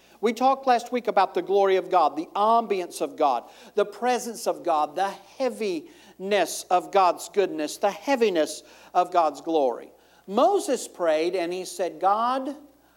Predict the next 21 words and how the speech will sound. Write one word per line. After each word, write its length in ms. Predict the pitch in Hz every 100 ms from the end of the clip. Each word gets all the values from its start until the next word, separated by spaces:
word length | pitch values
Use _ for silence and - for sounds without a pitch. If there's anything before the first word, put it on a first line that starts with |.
| _ -
I 180 | 190 233
want 220 | 247 240
to 40 |
see 260 | 165 - 220
your 140 | 208
glory." 600 | 202 202 185 160 156 160 160
And 220 | 170 160
God's 400 | 185 202 220 -
response 680 | 190 - - 233 233 226 -
was, 520 | 165 147 139 143 - - _ - - -
"I'll 640 | 185 214 233 247 - -
have 420 | - 208 196 185 170
my 400 | 160 151 147 139 -
goodness 960 | - 240 233 165 139 135 - - - - _ _ _ -
pass 760 | 254 226 131 127 - - - - _ _
before 400 | 180 190 214 185
you. 160 | 151 -
I'll 200 | 185 214
cause 400 | 220 233 214 202
my 180 | 190 175
goodness 760 | 170 277 254 170 147 143 -